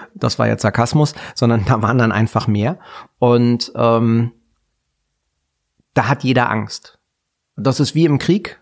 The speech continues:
das ist wie als Soldat, du hast Angst. Also du hast elementare existenzielle Angst. Alles in deinem Körper <laughs> sendet dir ein Signal,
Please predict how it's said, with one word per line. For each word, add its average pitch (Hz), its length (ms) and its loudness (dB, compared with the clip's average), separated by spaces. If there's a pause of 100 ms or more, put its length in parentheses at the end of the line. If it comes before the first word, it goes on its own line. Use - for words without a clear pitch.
(100)
das 120 160 0
ist 120 160 -4
wie 143 100 2
als 127 160 -2
Soldat, 123 460 0
du 131 80 -2
hast - 360 -6
Angst. - 580 -6 (220)
Also 107 140 -6
du 117 80 0
hast - 220 -4
elementare 139 800 0
existenzielle 123 840 -2
Angst. 104 380 -6 (440)
Alles 185 300 0
in 202 80 0
deinem 123 260 0
Körper 147 440 0
<laughs> - 0 -
sendet 135 400 2
dir 156 100 4
ein 139 80 0
Signal, 117 640 0